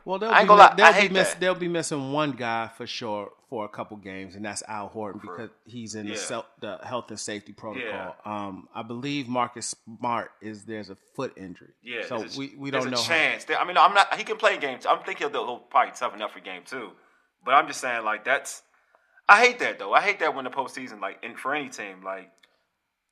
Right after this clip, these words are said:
Speaker 1: Yeah, but I mean that's part
Speaker 2: That's,
Speaker 1: of
Speaker 2: that's part of
Speaker 1: basketball.
Speaker 2: ba-, that's
Speaker 1: That's
Speaker 2: part of
Speaker 1: part,
Speaker 2: basketball.
Speaker 1: that's part of basketball.
Speaker 2: No, I
Speaker 1: But,
Speaker 2: agree.
Speaker 1: but that's the, but that's the reason why I like Miami.
Speaker 2: 'Cause they're
Speaker 1: See,
Speaker 2: deep, right?
Speaker 1: They're deeper. Even though they don't have Kyle Lowry, I don't believe
Speaker 2: You know
Speaker 1: Kyle
Speaker 2: what?
Speaker 1: Lowry will play this
Speaker 2: That's a
Speaker 1: game.
Speaker 2: good point.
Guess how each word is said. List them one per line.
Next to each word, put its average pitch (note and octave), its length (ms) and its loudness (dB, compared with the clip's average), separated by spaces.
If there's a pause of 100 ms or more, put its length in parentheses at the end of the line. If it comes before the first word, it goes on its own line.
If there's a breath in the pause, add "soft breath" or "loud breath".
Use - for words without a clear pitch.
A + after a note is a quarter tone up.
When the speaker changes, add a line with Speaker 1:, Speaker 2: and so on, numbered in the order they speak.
(140)
Speaker 1:
Yeah, E3+ 200 -8
but E3 180 -10
I C3+ 100 -4
mean C#3 180 -6
that's C3+ 120 -10
part - 220 -6
Speaker 2:
That's, F3+ 120 4
Speaker 1:
of - 40 -6
Speaker 2:
that's G3+ 200 2
part G3 120 10
of E3+ 60 2
Speaker 1:
basketball. F3 160 6
Speaker 2:
ba-, D3+ 60 -2
that's C#3+ 40 0
Speaker 1:
That's D3 80 0
Speaker 2:
part G3 100 6
of - 40 6
Speaker 1:
part, G3+ 100 8
Speaker 2:
basketball. C#3 240 0
Speaker 1:
that's - 120 -8
part B2 140 0
of G#2 80 -8
basketball. G#2+ 460 -2
Speaker 2:
No, A2+ 40 10
I G2 60 4
Speaker 1:
But, C3+ 100 10
Speaker 2:
agree. D#3 120 2
Speaker 1:
but C#3 100 0
that's C#3 140 -4
the, C#3 100 -10
but A#2+ 400 -8
that's A#2 220 -8
the - 120 -18
reason A2 340 -10
why G#2 160 -4
I G#2 100 -4
like G2+ 240 -10
Miami. A#2+ 340 -8
Speaker 2:
'Cause A#2+ 120 -10
they're A#2 80 -6
Speaker 1:
See, D#3 160 -4
Speaker 2:
deep, A#2+ 100 -10
right? A2+ 240 0
Speaker 1:
They're A#2+ 100 -8
deeper. B2 460 -12
Even C#3+ 240 -4
though D3+ 180 0
they C3+ 140 -2
don't B2+ 180 -4
have A#2+ 260 -6
Kyle A#2 280 -4
Lowry, A2 360 -4
I A2+ 120 -6
don't C#3 160 -4
believe A#2+ 260 -8
Speaker 2:
You - 40 -14
know F#3 100 2
Speaker 1:
Kyle G#3 80 2
Speaker 2:
what? A3 100 2
Speaker 1:
Lowry G#3 240 -4
will G3 80 -10
play G3+ 300 -16
this G2+ 120 -20
Speaker 2:
That's - 140 -6
a - 20 -10
Speaker 1:
game. F#3+ 120 -6
Speaker 2:
good - 40 -10
point. F3 240 2